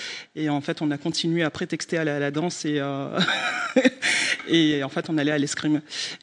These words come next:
Et en fait, à seize ans, j'ai vu Laura Flissel devenir me-, championne olympique, la première championne olympique. Et, et ce jour-là, je me suis dit que j'allais être médaille olympique. Pas que je voulais l'être, mais que j'allais l'être.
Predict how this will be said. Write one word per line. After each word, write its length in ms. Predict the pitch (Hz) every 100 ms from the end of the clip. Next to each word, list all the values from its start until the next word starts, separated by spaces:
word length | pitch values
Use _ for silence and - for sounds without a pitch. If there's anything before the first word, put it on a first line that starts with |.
| -
Et 240 | 160 160
en 80 | 151
fait, 260 | 147 180 175
à 80 |
seize 260 | 151 - 165
ans, 120 | 185
j'ai 100 | 170
vu 160 | 147 151
Laura 180 | 143 156
Flissel 280 | 175 180 170
devenir 300 | 151 147 151
me-, 260 | 147 139
championne 520 | 147 151 170 160 143 147 -
olympique, 420 | 151 147 147 -
la 80 | 135
première 220 | 156 160
championne 300 | 160 - 156
olympique. 380 | 139 165 156 - - - - - -
Et, 380 | - 151 147 147
et 400 | 147 143 139 135
ce 220 | 135 165
jour-là, 300 | 160 151 165
je 120 | 160
me 80 | 156
suis 160 | 143 147
dit 120 | 156
que 160 | - 143
j'allais 220 | 151 151
être 120 | 147
médaille 240 | 151 143
olympique. 440 | 135 135 160 156 - -
Pas 80 | 165
que 140 | 170
je 80 | 151
voulais 180 | 165 156
l'être, 260 | 156 156 -
mais 80 | 143
que 100 | 151
j'allais 280 | 160 160
l'être. 360 | 147 156 - -